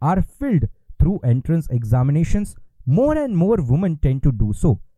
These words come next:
The collegium system used by the higher judiciary, however, has a history of being more opaque and therefore more likely to reveal biases. No women's reservation is available for the higher judiciary.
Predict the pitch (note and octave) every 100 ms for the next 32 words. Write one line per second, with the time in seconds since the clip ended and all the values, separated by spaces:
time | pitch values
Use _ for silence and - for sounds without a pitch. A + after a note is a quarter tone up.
0 | _ A2 A2+ G#2 A2 A2+ D3+ C3 A2+ -
1 | C#3+ A2 A2 D#3+ E3 - A#2+ C3 D3 A#2
2 | G#2+ D3+ A#2+ A#2 C3 F3 B2+ - _ -
3 | G#3 C4 C4 A#3+ D3 E3 D#3 F#3+ D3+ C3
4 | - F3 A#2 - _ - C3+ E3 A#2+ D3
5 | F3 A#2 A2+ G3+ G#3+ - B2 - G3 -
6 | - _ - E3 C3+ B2 A3 - D#3 -
7 | - - C#3+ G#3+ G#3+ B2 A#2+ F#3+ F#3 D3
8 | - E3 G#3+ A#2+ A2+ A2+ D#3 F3 G#2+ G#2
9 | A2 A#2+ G#2 - - _ _ _ _ _
10 | B2+ D#3 G3 C3 D3+ G3 - B2 B2+ E3
11 | G3 G3+ G3+ - - F#3 D#3+ D#3 G#3 A#3+
12 | D3 B2+ D3 B2 A#2+ C#3+ G#2+ A#2+ B2 D3
13 | E3+ D#3+ G#2+